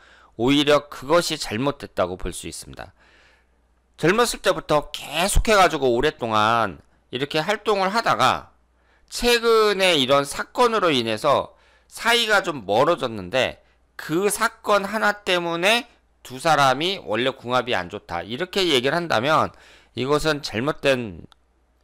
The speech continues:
분석이라고 봐야죠. 두 사람의 궁합은 이 정도면은 상당히 좋은 궁합이라고 볼 수 있습니다. 두 사람이 신자진 삼합이 돼요.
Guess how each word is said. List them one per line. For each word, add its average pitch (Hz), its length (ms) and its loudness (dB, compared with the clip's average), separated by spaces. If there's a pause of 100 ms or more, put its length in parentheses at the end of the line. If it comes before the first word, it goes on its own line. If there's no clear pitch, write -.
(200)
분석이라고 120 580 -4
봐야죠. - 360 -10 (120)
두 123 120 -14
사람의 135 680 6
궁합은 110 580 0 (420)
이 107 120 -8
정도면은 123 760 -2 (540)
상당히 175 640 -4
좋은 120 400 -6
궁합이라고 90 580 -8
볼 82 140 -14
수 - 160 -18
있습니다. - 460 -20 (180)
두 120 140 -14
사람이 147 600 0 (280)
신자진 175 960 -4
삼합이 220 500 -6
돼요. 76 180 -18